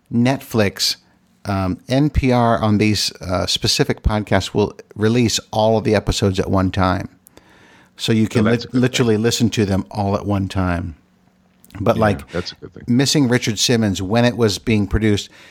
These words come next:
Speaker 1: you would have to wait for the next week for the next episode to come down, come around.
Speaker 2: Mm.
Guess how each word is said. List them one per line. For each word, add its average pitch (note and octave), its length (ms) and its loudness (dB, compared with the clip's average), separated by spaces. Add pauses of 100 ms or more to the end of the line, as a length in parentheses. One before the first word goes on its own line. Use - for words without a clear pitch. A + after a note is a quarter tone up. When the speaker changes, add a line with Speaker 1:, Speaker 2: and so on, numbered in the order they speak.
(140)
Speaker 1:
you A2+ 180 0
would A#2 100 4
have A2+ 200 0
to A#2+ 100 -2
wait G2+ 220 0
for - 120 -8
the G2+ 100 0
next G2+ 320 -2
week G2+ 200 -2
for - 120 -4
the F#2+ 100 -2
next F#2+ 300 -4
episode F2+ 480 -2
to F#2 60 -10
come E2+ 280 -2
down, F2 540 -4
come F#2 160 0
around. F2 460 -2 (800)
Speaker 2:
Mm. F#2 440 0